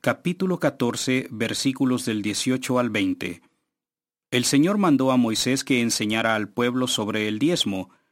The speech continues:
Véase Levítico, capítulo veintisiete, versículos del treinta al treinta y cuatro. Más adelante, cuando el Salvador visitó a los nefitas, les dio la ley del diezmo,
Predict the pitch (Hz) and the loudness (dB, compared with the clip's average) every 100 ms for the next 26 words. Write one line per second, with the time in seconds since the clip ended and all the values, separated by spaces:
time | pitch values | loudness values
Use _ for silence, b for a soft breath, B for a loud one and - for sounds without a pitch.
0 | b b _ 98 107 107 104 117 101 101 | b b _ -4 0 2 0 0 0 0
1 | 151 147 127 123 131 147 - 110 - 165 | 0 0 -2 0 -2 -2 -2 -2 0 -4
2 | 175 185 170 147 160 165 160 180 180 131 | -4 -2 0 2 0 0 -2 0 -2 0
3 | 117 127 110 113 - 131 127 127 117 107 | 0 0 -2 -4 -2 -2 0 0 0 -2
4 | 101 - 135 156 156 139 123 127 120 117 | -4 0 2 2 2 0 0 0 0 -2
5 | - 110 92 - - - _ _ _ _ | -2 -2 -2 -8 -10 -14 _ _ _ _
6 | _ _ _ 98 107 - 104 107 139 127 | _ _ _ 0 0 0 0 2 4 2
7 | 101 127 127 B B _ - 127 131 139 | 2 0 -2 B B _ 0 4 4 4
8 | 135 143 139 135 151 185 196 - 147 147 | 2 2 2 2 2 0 -2 -2 0 2
9 | 139 131 113 107 - 190 196 107 104 - | 2 2 0 -4 -2 -4 0 -2 -2 -4
10 | 123 117 110 147 160 127 117 117 120 135 | -2 -2 0 2 2 2 0 0 0 0
11 | 180 - 101 95 | 0 0 -4 -6